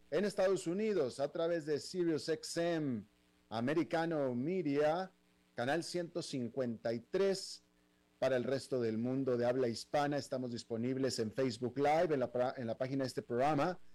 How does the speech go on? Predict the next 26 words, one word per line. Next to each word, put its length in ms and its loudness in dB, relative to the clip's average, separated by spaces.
así 240 -4
como 260 0
también 600 2
en 200 0
el 140 -4
canal 260 -2
de 100 0
YouTube 520 -2
de 80 2
este 160 -4
programa. 680 0
Estamos 240 -4
disponibles 540 -4
también 600 -2
en 640 0
podcast, 500 0
en 80 2
las 120 0
diferentes 480 -2
plataformas 580 0
para 240 4
ello, 260 6
las 140 2
más 180 0
importantes, 920 2
Spotify, 720 4